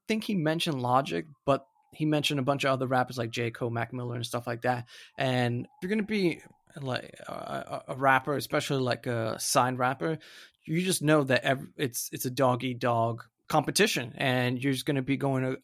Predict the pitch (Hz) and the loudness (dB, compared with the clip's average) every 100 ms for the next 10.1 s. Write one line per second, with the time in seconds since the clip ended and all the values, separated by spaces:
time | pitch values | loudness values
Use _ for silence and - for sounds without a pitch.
0 | _ 147 - 131 131 123 120 143 131 127 | _ -4 -4 -6 -4 -6 -2 -2 -2 0
1 | 123 117 131 120 113 - - - - - | 0 0 0 0 -2 -8 -16 -16 -16 -6
2 | - 156 127 123 120 120 - _ 143 127 | -2 4 4 4 2 -4 -12 _ -6 -2
3 | 117 113 117 - - 131 160 175 131 - | -2 -2 -6 -8 -6 2 4 4 2 0
4 | 156 143 131 127 127 127 127 123 123 120 | 4 6 6 4 2 2 2 0 -2 -4
5 | 117 _ _ _ _ _ - 143 151 151 | -8 _ _ _ _ _ -18 4 6 6
6 | 156 151 139 135 131 127 120 123 - 131 | 6 6 6 2 0 0 0 -4 2 2
7 | 123 123 - - 180 135 127 123 120 - | 4 0 -6 -12 -6 0 2 2 -2 -8
8 | - 135 123 117 120 123 123 117 123 120 | -6 -4 -4 -4 -2 0 0 0 -2 -4
9 | 123 123 - 117 120 120 - 120 117 113 | -6 -8 -4 -2 -2 -4 -4 -2 0 -2